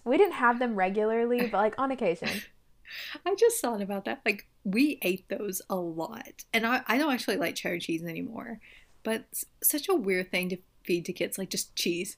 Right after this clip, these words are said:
Speaker 1: Well, like,
Speaker 2: Here you go.
Speaker 1: string
Speaker 2: Just
Speaker 1: cheese. Think about it.
Speaker 2: Oh, yeah. Like, I eat,
Speaker 1: <laughs>
Speaker 2: I still, like, sometimes I'm like, "I'm just gonna get a pack of string cheese."
Speaker 1: Like,
Speaker 2: And it's
Speaker 1: once
Speaker 2: good.
Speaker 1: a year, I'll buy some Sargento.
Speaker 2: Literally today, I just ate a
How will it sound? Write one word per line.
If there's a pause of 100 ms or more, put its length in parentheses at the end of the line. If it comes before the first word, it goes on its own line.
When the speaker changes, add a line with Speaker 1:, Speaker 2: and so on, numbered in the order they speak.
(140)
Speaker 1:
Well,
like,
Speaker 2:
Here
you
go.
Speaker 1:
string
Speaker 2:
Just
Speaker 1:
cheese.
Think
about
it.
Speaker 2:
Oh,
yeah.
Like, (120)
I
eat, (140)
Speaker 1:
<laughs>
Speaker 2:
I
still,
like,
sometimes
I'm
like, (480)
"I'm
just
gonna
get
a
pack
of
string
cheese." (840)
Speaker 1:
Like,
Speaker 2:
And
it's
Speaker 1:
once
Speaker 2:
good.
Speaker 1:
a
year,
I'll
buy
some
Sargento. (760)
Speaker 2:
Literally
today, (280)
I (140)
just
ate
a